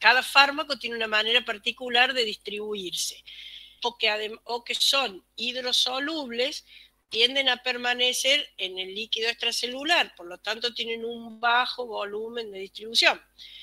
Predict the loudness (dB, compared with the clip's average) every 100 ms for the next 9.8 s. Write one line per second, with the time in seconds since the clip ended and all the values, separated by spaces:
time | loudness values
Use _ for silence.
0 | -18 -8 -2 4 2 4 6 8 6 2
1 | 0 2 4 4 2 0 -6 -6 -6 -6
2 | -6 -6 -4 0 2 4 4 4 4 0
3 | _ _ -20 -20 _ 6 8 10 10 8
4 | 2 -6 -6 -6 -2 2 2 2 -2 2
5 | 4 4 4 2 2 -2 -8 -6 -2 4
6 | 4 4 -4 -10 -8 -8 -6 -4 -4 -4
7 | -6 -4 0 4 2 2 -4 -2 0 0
8 | -2 -4 -6 -8 -10 -12 -12 -8 -6 -2
9 | 0 0 0 2 0 0 -6